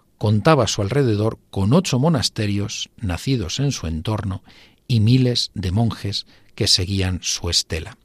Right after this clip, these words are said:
El monacato cenobítico pacomiano se difundía por Egipto como una marea incontenible.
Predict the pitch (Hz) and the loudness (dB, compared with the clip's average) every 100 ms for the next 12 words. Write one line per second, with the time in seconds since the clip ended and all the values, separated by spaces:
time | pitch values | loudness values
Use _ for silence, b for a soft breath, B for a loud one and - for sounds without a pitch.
0 | _ B B B _ 101 95 98 92 117 | _ B B B _ -2 0 -2 0 -2
1 | 107 - 98 - _ _ _ - - 98 | -2 -2 -2 -4 _ _ _ -14 -2 0
2 | 92 127 139 101 - 95 139 123 98 98 | 2 0 -2 -4 -4 -2 -4 -2 -2 0
3 | 82 80 - b b b b _ _ _ | 0 -4 -10 b b b b _ _ _
4 | _ _ _ - - 104 101 - 104 104 | _ _ _ -2 0 0 -2 -2 0 2
5 | 123 160 147 - _ _ 107 92 - 170 | 2 2 2 -2 _ _ -2 -2 0 -2
6 | - - - _ _ _ _ _ _ - | -2 -10 -12 _ _ _ _ _ _ -8
7 | 101 92 90 87 - _ _ _ _ _ | -4 -2 0 -2 -6 _ _ _ _ _
8 | _ _ _ _ _ _ _ - - - | _ _ _ _ _ _ _ -20 -18 0
9 | 156 135 104 95 110 90 - B B B | 2 4 2 0 -2 -2 -8 B B B
10 | B 117 101 98 92 87 92 82 82 | B -2 0 0 -2 0 -2 -2 -6